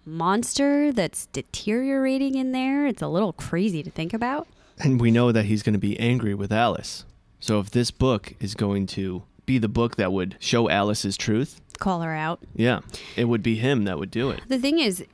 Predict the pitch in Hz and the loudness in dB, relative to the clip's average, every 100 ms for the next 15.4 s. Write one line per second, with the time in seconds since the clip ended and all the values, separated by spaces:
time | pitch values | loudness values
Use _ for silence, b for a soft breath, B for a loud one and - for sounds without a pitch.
0 | - 202 214 233 208 196 190 180 175 202 | -6 -4 -2 -2 -2 -2 -2 -2 -4 -4
1 | 190 180 208 156 - - 185 180 175 190 | -2 0 0 -2 -4 -4 -2 0 0 -2
2 | 185 190 220 208 175 160 180 170 156 - | 0 0 0 0 0 0 0 2 0 -4
3 | - - - 180 160 196 170 151 165 196 | -12 -14 -6 -4 -2 0 0 0 2 4
4 | 165 160 - - - _ - 160 185 170 | 2 0 -4 -12 -20 _ -6 0 2 0
5 | 170 202 190 180 151 185 220 190 190 180 | 4 4 6 4 4 2 4 4 4 4
6 | 175 165 143 180 247 180 196 208 - 185 | 2 2 2 4 4 4 2 -2 -4 -2
7 | 175 160 151 160 185 160 170 196 - b | -2 -4 -4 -4 -2 -2 -2 -4 -10 b
8 | b b _ 202 262 240 226 226 233 _ | b b _ 0 2 2 0 -2 -6 _
9 | 185 185 285 370 311 311 285 320 269 233 | -2 2 2 2 2 0 0 -2 0 0
10 | 185 180 339 330 - - - _ _ _ | 2 2 2 0 -4 -8 -12 _ _ _
11 | 156 175 - 143 104 - - - - - | -8 -6 -4 -4 -4 -8 -10 -12 -14 -8
12 | 160 - 165 165 87 - - _ 175 165 | -8 -8 -14 -14 -16 -16 -20 _ -6 -2
13 | 175 233 247 220 240 330 - - 180 170 | -2 0 0 -2 0 -2 -4 -6 -4 -4
14 | 160 156 156 180 185 180 165 - 175 185 | -6 -4 -2 -2 -2 -6 -8 -6 -4 -2
15 | 175 - - | -4 -6 -10